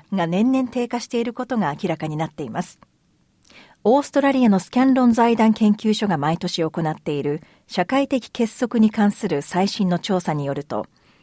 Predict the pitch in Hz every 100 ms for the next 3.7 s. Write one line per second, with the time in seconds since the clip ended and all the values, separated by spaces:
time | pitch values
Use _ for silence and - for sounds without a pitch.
0 | _ - 294 294 233 180 - 262 247 208
1 | 196 190 180 196 - 190 185 - 190 185
2 | 190 175 175 - 269 285 185 147 147 147
3 | 156 151 - 127 165 -